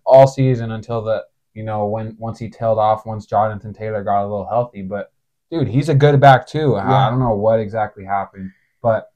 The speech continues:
Speaker 1: shout out to that. I forget his name, the running back that dropped it. Took all responsibility.
Speaker 2: Mm-hmm.
Speaker 1: You know, he said, "I feel like a failure," but, you know, everyone has those plays, you know.
Speaker 2: Yeah. And
Speaker 1: Can't,
Speaker 2: I'm not
Speaker 1: can't
Speaker 2: putting
Speaker 1: dwell
Speaker 2: this
Speaker 1: on it.
Speaker 2: on him for dropping it.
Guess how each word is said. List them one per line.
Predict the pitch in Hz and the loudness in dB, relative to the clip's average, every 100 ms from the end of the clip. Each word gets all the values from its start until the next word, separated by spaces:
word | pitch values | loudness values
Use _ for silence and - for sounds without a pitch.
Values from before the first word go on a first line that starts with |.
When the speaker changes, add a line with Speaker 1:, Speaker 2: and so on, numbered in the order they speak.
| _ _ | _ _
Speaker 1:
shout | 165 170 | 8 10
out | 160 139 | 10 6
to | 131 | 4
that. | 123 | 4
I | 123 | 2
forget | 123 156 160 | 0 0 4
his | 143 120 | 4 4
name, | 120 117 | 0 -2
the | 110 | -2
running | 104 110 | -2 -2
back | 107 104 - | -4 -6 -8
that | 101 | -8
dropped | 101 98 - | -4 -4 -6
it. | 104 - _ _ _ - | -18 -20 _ _ _ -2
Took | 139 | 0
all | 131 127 | 6 8
responsibility. | 127 123 120 110 107 107 107 139 | 6 2 -4 -4 -6 -4 0 2
Speaker 2:
Mm-hmm. | 143 143 143 _ _ - | 2 0 -4 _ _ -14
Speaker 1:
You | 101 | -8
know, | 101 98 - _ | -6 -6 -10 _
he | 117 | -16
said, | 107 123 110 104 - | -6 -2 -2 -6 -14
"I | - | -6
feel | 131 | 0
like | 123 117 | 2 0
a | |
failure," | - 113 110 110 107 - | -4 -4 -2 -4 -8 -8
but, | 101 - _ _ _ - | -10 -10 _ _ _ -14
you | |
know, | 107 104 98 - _ _ _ _ _ _ | -10 -8 -10 -14 _ _ _ _ _ _
everyone | 143 135 135 117 | 4 6 4 2
has | 107 104 98 | 0 0 -2
those | 98 95 | -6 -8
plays, | - 95 90 90 | -8 -8 -6 -10
you | 90 | -12
know. | 90 | -2
Speaker 2:
Yeah. | 113 98 - - | -2 -2 -6 4
And | 196 | 8
Speaker 1:
Can't, | 233 | 8
Speaker 2:
I'm | 233 | 10
not | 175 | 10
Speaker 1:
can't | 165 160 | 10 8
Speaker 2:
putting | 175 165 | 8 6
Speaker 1:
dwell | 160 | 6
Speaker 2:
this | 165 | 4
Speaker 1:
on | |
it. | 156 | 4
Speaker 2:
on | 147 | 2
him | 151 156 - | 0 -2 -4
for | - 139 | 0 2
dropping | 123 117 131 | 6 6 6
it. | 180 | 2